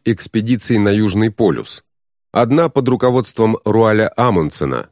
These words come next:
вторая во главе с Робертом Скоттом. Две с половиной тысячи километров по ледяной пустыне. Стратегия Амундсена была следующей: каждый день проходить определённое количество километров. Даже если погода сегодня прекрасная,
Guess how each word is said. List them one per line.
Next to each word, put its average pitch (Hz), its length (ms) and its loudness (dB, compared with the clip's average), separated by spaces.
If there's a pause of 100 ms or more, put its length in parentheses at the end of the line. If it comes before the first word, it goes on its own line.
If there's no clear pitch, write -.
вторая 113 480 0
во 95 100 0
главе 92 320 2
с - 120 -6
Робертом 95 440 0
Скоттом. 69 540 -4 (640)
Две 127 260 0
с 120 60 -10
половиной 123 460 2
тысячи 110 440 -4
километров 107 640 0
по 110 140 -2
ледяной 101 440 2
пустыне. 71 680 -4 (500)
Стратегия 101 760 0
Амундсена 98 560 0
была 95 180 2
следующей: 71 720 -4 (280)
каждый 117 440 0
день 123 260 0
проходить 107 480 -2
определённое 101 800 0
количество 92 600 -2
километров. 101 600 -2 (500)
Даже 107 340 2
если 113 240 0
погода 110 420 0
сегодня 104 420 0
прекрасная, 101 760 -2